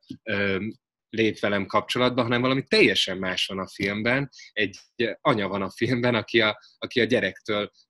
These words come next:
ö, gyerektől bocsánatot kér, bele a kamerába. Ö, az, hogy ez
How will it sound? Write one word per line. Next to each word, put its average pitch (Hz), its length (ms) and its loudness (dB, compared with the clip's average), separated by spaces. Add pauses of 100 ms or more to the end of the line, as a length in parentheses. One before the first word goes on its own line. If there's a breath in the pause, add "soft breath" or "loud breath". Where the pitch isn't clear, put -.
ö, 107 240 -6 (260)
gyerektől 110 540 0
bocsánatot 113 640 -2
kér, 131 360 0 (180)
bele 101 180 0
a 92 100 -2
kamerába. 117 800 0 (280 soft breath)
Ö, 113 180 0 (180)
az, 139 220 2
hogy 120 180 2
ez 110 180 2